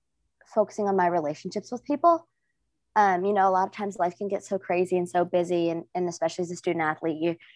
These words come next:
you're going from one place to the next, to the next, and, and being kinda sad at home, it gave, even if I wasn't physically with people, you know, it gave me a chance to, you know, call my friend that I hadn't talked to in a while, or, or, you know, be there for people that I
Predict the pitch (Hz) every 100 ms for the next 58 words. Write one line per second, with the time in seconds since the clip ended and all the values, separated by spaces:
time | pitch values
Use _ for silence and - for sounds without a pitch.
0 | _ 185 190 180 185 180 - 180 180 -
1 | _ _ - 175 160 - 170 170 160 165
2 | - 170 _ _ _ _ _ _ _ _
3 | _ 208 196 202 202 214 208 190 190 190
4 | 185 175 185 170 - 220 214 208 196 185
5 | - 185 175 - 202 202 _ 226 226 226
6 | 208 185 170 175 190 170 - 170 - 175
7 | 170 _ _ _ 220 208 - 226 226 233
8 | 247 247 226 208 196 202 175 - 185 170
9 | 165 165 170 160 165 165 _ _ _ _
10 | 190 180 180 180 _ _ _ _ _ _
11 | _ _ _ _ _ 233 233 214 214 196
12 | 214 196 190 175 175